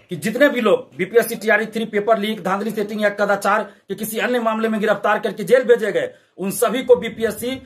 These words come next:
अविलंब प्रतिबंधित करे, अन्यथा यही माना जाएगा कि बीपीएससी भी इस paper leak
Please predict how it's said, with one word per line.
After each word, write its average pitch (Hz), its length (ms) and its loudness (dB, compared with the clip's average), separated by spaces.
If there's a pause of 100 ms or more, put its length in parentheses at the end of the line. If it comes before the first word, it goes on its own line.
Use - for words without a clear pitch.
(200)
अविलंब 208 560 0
प्रतिबंधित 208 580 -4
करे, 185 260 0 (300)
अन्यथा 220 760 0
यही 190 220 0
माना 226 240 0
जाएगा 196 300 2 (340)
कि 185 80 -8
बीपीएससी 214 560 2
भी 220 200 -4 (200)
इस 196 140 -12
paper 214 320 2
leak 214 260 -4